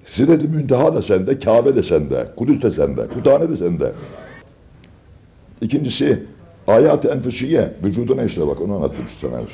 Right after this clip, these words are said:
Allah zaten Kur'an'da söylüyor, iki orada bir mana var. "İkra kitabek." Kıyamet gününde herkes, herkes kabrinden kalkar.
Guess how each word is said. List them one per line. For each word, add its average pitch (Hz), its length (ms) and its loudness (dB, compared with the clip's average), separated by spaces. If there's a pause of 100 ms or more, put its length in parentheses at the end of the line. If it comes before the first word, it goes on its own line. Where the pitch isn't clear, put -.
(360)
Allah 92 300 0
zaten 95 260 -2
Kur'an'da 95 340 -4
söylüyor, 127 320 0
iki 90 240 -6
orada 92 280 -2
bir 95 60 -4
mana 90 340 -2
var. 78 140 2 (680)
"İkra 139 380 4
kitabek." 98 500 2 (640)
Kıyamet 117 460 2
gününde 110 340 0
herkes, 107 640 -2 (360)
herkes 113 440 0
kabrinden 113 580 0
kalkar. 104 440 2